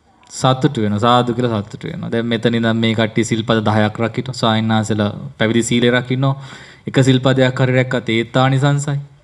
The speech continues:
ඊට උන්වහන්සේලා භාවනා වඩනවා. මේ පිරිස භාවනා කරන කොහොම හරි අරම හරි කරනවා.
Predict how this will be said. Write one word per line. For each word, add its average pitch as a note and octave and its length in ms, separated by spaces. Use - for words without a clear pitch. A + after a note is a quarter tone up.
ඊට B2 140
උන්වහන්සේලා B2 500
භාවනා A#2+ 460
වඩනවා. D3 380
මේ A#2 180
පිරිස A#2+ 280
භාවනා C3+ 520
කරන C#3+ 280
කොහොම B2 260
හරි G#2 140
අරම A#2 260
හරි D3+ 180
කරනවා. F3 340